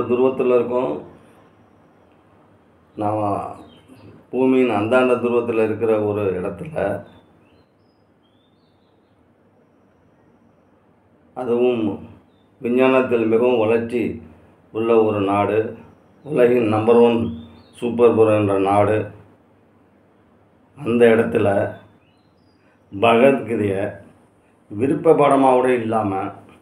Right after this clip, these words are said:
கட்டாய பாடமாக வச்சிருக்கிறாங்கன்னா, அது அற்புதமா இல்லையா? நீங்களே சொல்லுங்க. நெதர்லாண்ட்ஸ்ல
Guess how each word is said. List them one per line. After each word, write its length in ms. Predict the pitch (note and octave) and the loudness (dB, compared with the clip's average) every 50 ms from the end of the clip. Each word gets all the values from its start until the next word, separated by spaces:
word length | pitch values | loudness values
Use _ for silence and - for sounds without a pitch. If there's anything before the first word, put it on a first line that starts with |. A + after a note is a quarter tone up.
| _ _ _ _ _ _ _ _ _ _ _ _ _ _ _ _ _ _ _ _ _ _ _ _ _ _ - | _ _ _ _ _ _ _ _ _ _ _ _ _ _ _ _ _ _ _ _ _ _ _ _ _ _ -4
கட்டாய 440 | A#2 A#2 A#2 - D#3 D#3 D#3+ D#3+ D#3 D#3 - | -4 -4 0 4 4 6 8 8 6 6 4
பாடமாக 500 | B2 B2 A#2+ B2 A#2+ A#2+ A#2+ A#2 A#2+ A#2+ C3+ C3+ | 4 4 4 4 4 2 2 0 0 0 0 0
வச்சிருக்கிறாங்கன்னா, 800 | A#2+ A2+ A#2 B2 G#2 - G#2+ G2+ G2+ G2 F#2+ F#2+ F#2+ G2+ G#2 G2 F#2 F2+ F#2+ F#2+ - - - - _ _ _ _ _ _ _ _ _ _ _ _ _ _ _ - | -2 -2 -4 -6 -8 -6 -6 -6 -6 -6 -6 -8 -8 -8 -6 -6 -6 -8 -10 -12 -16 -20 -20 -20 _ _ _ _ _ _ _ _ _ _ _ _ _ _ _ -10
அது 180 | A2+ A2 G#2 G#2+ | -6 -4 -2 0
அற்புதமா 520 | G#2 G#2 G#2 G#2 G#2 A2 A2 G#2+ G#2+ A2 B2+ B2 A#2 - - - - _ - | 0 0 0 0 0 0 0 0 0 -2 -4 -6 -10 -16 -20 -20 -20 _ -12
இல்லையா? 260 | G2+ G2 F#2 - - - - - _ _ _ _ _ _ _ _ _ _ _ _ | -8 -6 -6 -6 -6 -10 -18 -20 _ _ _ _ _ _ _ _ _ _ _ _
நீங்களே 280 | G2+ G2+ A2 G#2+ G2+ G2+ - | -14 -12 -10 -10 -10 -10 -12
சொல்லுங்க. 280 | - - - - - - - _ _ - - - - _ _ _ _ _ _ _ _ _ _ _ _ _ _ _ _ _ _ _ _ _ _ _ _ _ _ _ _ _ _ _ _ _ _ _ _ _ _ _ _ _ _ _ _ _ _ _ _ _ _ _ _ _ _ _ _ _ | -14 -18 -18 -20 -20 -20 -20 _ _ -20 -20 -20 -20 _ _ _ _ _ _ _ _ _ _ _ _ _ _ _ _ _ _ _ _ _ _ _ _ _ _ _ _ _ _ _ _ _ _ _ _ _ _ _ _ _ _ _ _ _ _ _ _ _ _ _ _ _ _ _ _ _
நெதர்லாண்ட்ஸ்ல 720 | G#2 A2+ A2+ A2+ D3 D3+ D#3 D3+ C#3+ - - A#2+ G#2+ F#2+ | -6 -4 0 2 4 4 4 4 2 2 0 -2 -2 -2